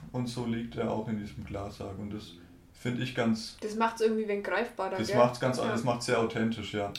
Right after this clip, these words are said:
Speaker 2: Ja, finde auch. Also da kann man eher Bezug aufbauen zu dem jetzt, als zu irgendwelchen Heiligen, die schon keine Ahnung wie lange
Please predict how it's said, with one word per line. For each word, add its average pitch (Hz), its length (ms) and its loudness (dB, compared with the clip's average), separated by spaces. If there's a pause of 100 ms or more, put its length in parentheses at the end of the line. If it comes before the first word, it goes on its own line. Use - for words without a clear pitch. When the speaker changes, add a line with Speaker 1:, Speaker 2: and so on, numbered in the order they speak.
Speaker 2:
Ja, 220 140 0
finde 214 340 -8
auch. 202 140 -6 (320)
Also 214 160 -2
da 220 80 4
kann 233 200 4
man 233 140 4
eher 226 220 4
Bezug 247 480 -4
aufbauen 233 540 0
zu 220 100 -8
dem 214 340 -2
jetzt, 277 340 -6 (300)
als 202 300 -4
zu 214 100 -2
irgendwelchen 208 560 -2
Heiligen, 208 400 -4
die 208 120 -8
schon 208 360 -6 (160)
keine 202 260 -6
Ahnung 208 260 -2
wie 202 40 -4
lange 190 380 -6